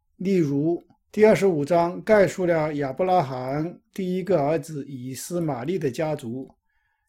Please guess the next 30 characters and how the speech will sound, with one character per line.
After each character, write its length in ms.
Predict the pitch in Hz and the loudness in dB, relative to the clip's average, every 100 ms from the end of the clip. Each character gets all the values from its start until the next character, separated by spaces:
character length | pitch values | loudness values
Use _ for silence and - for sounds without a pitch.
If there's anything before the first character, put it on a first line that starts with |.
| _ | _
以 120 | 151 | -8
斯 140 | - | -4
玛 180 | 185 151 | -2 0
利 160 | 160 170 | 0 2
有 240 | 147 131 | 0 0
十 240 | 123 - 180 | -4 -2 4
二 140 | 208 | 4
个 120 | 180 | 4
儿 220 | 135 127 | 0 0
子， 260 | 147 123 107 - | -4 -6 -12 -16
分 360 | - 170 180 | -12 -8 -6
别 360 | 160 139 143 143 143 _ _ | -2 0 0 -2 -6 _ _
成 460 | - 123 127 165 180 | -16 -10 -6 -4 0
为 180 | 170 | 0
了 260 | 160 143 123 | 0 -2 -4
十 240 | - - | -8 -6
二 220 | 156 170 143 | 0 0 0
个 240 | 143 131 | -2 -4
族 340 | - 123 139 | -6 -6 -2
长。 400 | 185 170 76 95 247 _ _ _ _ _ | 0 0 -4 -12 -14 _ _ _ _ _
之 180 | - 208 | 4 4
后， 380 | 208 202 - - _ _ - | 6 4 2 -12 _ _ -8
圣 260 | - 196 | 0 0
经 220 | 175 185 | 2 0
就 160 | 185 190 | 2 2
把 180 | 175 143 | 2 -2
重 320 | 143 220 190 | 0 0 -2
点 540 | 160 110 113 131 151 | -4 -6 -8 -8 -8
放 240 | 143 190 170 | -6 -4 0
到 400 | 170 143 117 | 0 0 -2